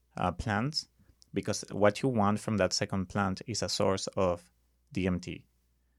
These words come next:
D M T or dimethyltryptamine is the actual active compound that allows the experience to happen. Um, there's many plants that contain, that are high on D M T. The most common one or traditional one,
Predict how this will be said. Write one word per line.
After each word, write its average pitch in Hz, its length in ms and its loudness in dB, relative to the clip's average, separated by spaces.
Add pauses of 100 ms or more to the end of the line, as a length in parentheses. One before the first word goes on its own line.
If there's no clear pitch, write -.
(200)
D 110 120 4
M 120 100 4
T 117 220 2
or 98 160 4
dimethyltryptamine 107 1300 4 (500)
is 101 220 2
the 104 120 8
actual 101 380 4
active - 400 0
compound 98 420 -2
that 90 160 2
allows 90 560 4 (140)
the 87 80 -2
experience 90 540 -6
to 82 120 -6
happen. - 380 -10 (720)
Um, 87 600 -6
there's 104 240 4
many 123 320 6
plants 113 520 0 (100)
that - 160 0
contain, 98 640 -2
that 90 100 6
are 92 100 10
high 95 240 4
on 92 120 2
D 87 100 -2
M 87 160 -4
T. - 240 -12 (140)
The 92 100 4
most 113 340 2
common 117 340 6
one 98 320 2
or 95 200 0
traditional 101 640 2
one, 95 260 -4